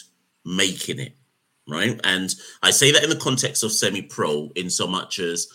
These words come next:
I see it at the National League level, where I predominantly watch most of my football, that you will have players who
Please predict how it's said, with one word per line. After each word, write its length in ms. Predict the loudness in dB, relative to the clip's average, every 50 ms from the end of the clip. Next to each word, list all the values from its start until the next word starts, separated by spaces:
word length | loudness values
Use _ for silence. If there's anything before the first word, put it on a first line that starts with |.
| -20 -20 -12 _
I 180 | 2 4 6 6
see 320 | 6 6 6 6 4 4
it 140 | 4 4 2
at 160 | 0 0 0
the 80 | -2 0
National 400 | 0 0 0 0 -2 -2 -2 -2
League 240 | -2 -2 -2 -2 -2
level, 240 | -4 -4 -4 -4 -2
where 160 | 0 0 0
I 80 | 0
predominantly 580 | -2 -4 -6 -6 -2 -2 -2 -2 -4 -6 -6 -6
watch 220 | -6 -6 -6 -4
most 240 | -6 -4 -4 -4 -6
of 20 | -6
my 100 | -8 -8
football, 460 | -6 -6 -8 -6 -6 -10 -10 -10 -10 -8 -6 -6 -6 -8 -10 -16 _ _ _ -2
that 380 | 0 2 2 2 0 -2 -6 _ _ _ _ _ _ _ _ _ _ _ _ _ _ _
you 160 | -8 -4 -2 -2
will 140 | -2 -2
have 360 | -2 0 0 0 0 0 -6 _
players 560 | 0 2 2 2 2 2 0 0 0 -4 -4
who 480 | -4 -2 -4 -2 -4 -6 -8 -10 -12